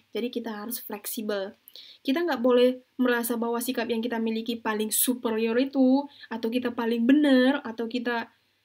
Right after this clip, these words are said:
yang, apa yang kita bilang harus dilakukan sebagai, eh, pendengar untuk secara cepat beradaptasi dengan budaya yang tercermin melalui sikap yang ada. Jadi biasanya dibilang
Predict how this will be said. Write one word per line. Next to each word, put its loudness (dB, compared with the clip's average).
yang, -2
apa 0
yang 2
kita 0
bilang 0
harus 0
dilakukan 2
sebagai, -6
eh, -8
pendengar -2
untuk -4
secara -4
cepat -8
beradaptasi -4
dengan -4
budaya -4
yang -10
tercermin -8
melalui -6
sikap -8
yang -12
ada. -12
Jadi 2
biasanya -2
dibilang 2